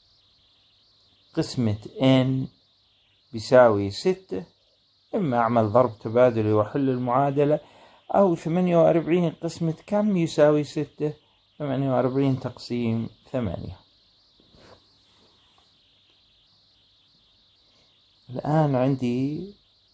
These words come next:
دالة أسية تم إجراء تحويل عليها الدالة هاي، تحويلات.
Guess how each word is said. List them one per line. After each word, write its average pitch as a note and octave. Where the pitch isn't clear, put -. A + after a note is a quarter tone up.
دالة A2
أسية B2+
تم D#3+
إجراء B2+
تحويل B2
عليها G#2
الدالة F#2+
هاي، F#2+
تحويلات. -